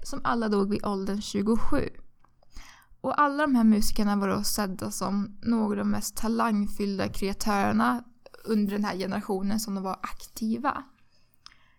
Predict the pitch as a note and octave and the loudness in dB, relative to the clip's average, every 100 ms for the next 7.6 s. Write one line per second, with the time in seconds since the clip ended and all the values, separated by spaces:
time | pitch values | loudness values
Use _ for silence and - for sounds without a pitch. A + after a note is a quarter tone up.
0 | _ - - A3+ A3 - - C4 B3 B3 | _ -20 -10 -6 -4 -4 0 4 4 2
1 | C4 G#3 - A3+ - G#3+ G#3+ G3+ G3 G#3 | 0 0 0 0 0 2 0 0 4 6
2 | G3+ F#3+ G3+ G#3+ - G#3 G#3+ F#3+ A3+ B3 | 6 4 2 0 0 0 2 0 0 0
3 | - - - B3+ A3+ A3+ G#3 G3+ - - | -2 -8 -6 -2 2 4 2 0 -4 -4
4 | G#3+ F#3+ F#3 - - G#3 G3+ G3+ F#3+ F#3+ | -2 -2 -4 -6 -6 -4 -2 -2 -2 -2
5 | G#3+ G#3 G#3 - B3+ - - - A3+ G#3+ | 0 0 -2 -2 -4 -4 -14 -6 -4 0
6 | B3 A3+ A3 - G#3+ - - G3+ G3+ G#3+ | 0 0 0 -2 -2 0 0 0 -2 -4
7 | - G3+ G#3+ G3 G3+ A#3 | -4 0 0 0 -2 -6